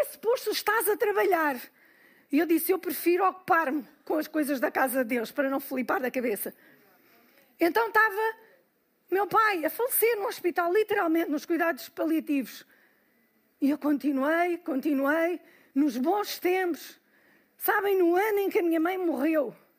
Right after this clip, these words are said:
foi um ano em que eu graduei no Instituto Bíblico. A minha mãe ainda conseguiu ir à graduação e eu sou muito grata a Deus por isso.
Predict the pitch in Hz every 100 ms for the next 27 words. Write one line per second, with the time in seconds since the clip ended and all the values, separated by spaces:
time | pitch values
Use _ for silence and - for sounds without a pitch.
0 | _ _ _ _ _ _ _ _ _ _
1 | _ _ - - 311 302 311 359 359 392
2 | - 311 330 277 302 247 294 294 285 277
3 | 311 285 269 247 240 202 190 - - _
4 | _ _ _ _ _ _ _ _ 392 330
5 | 349 370 403 359 349 330 - 330 320 330
6 | 320 269 302 262 403 - 320 330 302 -
7 | 311 440 480 294 330 339 311 311 - 339
8 | 262 262 -